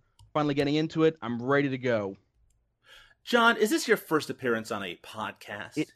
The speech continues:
Speaker 1: is.
Speaker 2: What do you
Speaker 1: And
Speaker 2: think about that?
Speaker 1: it's, it's very exciting, and mostly, and that was where my nerve was coming from. I am prone to anxiety, so that was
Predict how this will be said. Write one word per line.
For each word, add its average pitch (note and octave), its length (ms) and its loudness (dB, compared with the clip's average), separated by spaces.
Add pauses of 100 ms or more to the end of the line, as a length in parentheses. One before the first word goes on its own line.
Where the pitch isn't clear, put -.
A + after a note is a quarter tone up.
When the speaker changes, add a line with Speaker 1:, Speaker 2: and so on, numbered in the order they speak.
(100)
Speaker 1:
is. A#2 640 2 (800)
Speaker 2:
What B2+ 80 0
do - 60 4
you A3 40 2
Speaker 1:
And G#3 60 -2
Speaker 2:
think A3 140 0
about G#3+ 220 4
that? A3+ 260 0 (300)
Speaker 1:
it's, - 400 -4 (200)
it's E3 200 0
very D3+ 320 4
exciting, D#3+ 640 -4
and A#2+ 380 -4 (160)
mostly, C#3 720 0 (560)
and B2+ 200 2
that C3 160 2
was C3 280 0 (100)
where C3 280 -2
my B2+ 140 0
nerve C#3 240 -2
was A2 160 -6
coming G#2+ 240 -6
from. G2+ 280 -6
I A#2 500 0 (240)
am A#2 220 -6
prone C#3 500 0 (1200)
to C3 160 0
anxiety, A#2+ 720 0
so G#2+ 300 -4
that B2+ 160 0
was A#2+ 300 -6